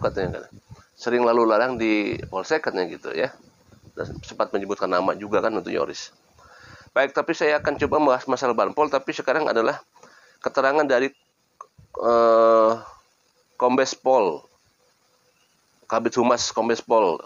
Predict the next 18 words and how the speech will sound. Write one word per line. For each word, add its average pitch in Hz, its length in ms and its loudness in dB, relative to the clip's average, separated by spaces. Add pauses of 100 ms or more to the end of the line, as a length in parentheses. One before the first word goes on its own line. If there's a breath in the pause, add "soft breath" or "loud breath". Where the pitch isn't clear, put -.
(600)
Ibrahim 107 400 -2
Tompo 101 320 2
ya. 131 240 0 (480)
Ini 107 160 0
wawancaranya 113 800 2 (560)
tanggal 98 400 2
dua 101 160 2
puluh 98 160 -2
delapan 95 400 2
April 110 400 0 (560 soft breath)
jam 107 240 2
dua 104 240 2
belas 95 240 0
empat - 240 -2
puluh 95 240 -4
empat 98 320 -2
ya, 85 160 0 (160)
berarti 98 720 -2